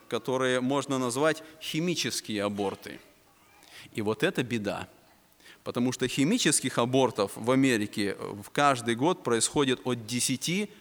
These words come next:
до четырнадцати миллионов. И не всегда люди даже понимают, что происходит.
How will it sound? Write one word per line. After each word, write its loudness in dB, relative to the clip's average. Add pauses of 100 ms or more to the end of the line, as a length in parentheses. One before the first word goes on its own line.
(180)
до 0
четырнадцати 0
миллионов. -4 (1200)
И 4
не 4
всегда 4 (300)
люди 4
даже 4
понимают, 4
что 2
происходит. 0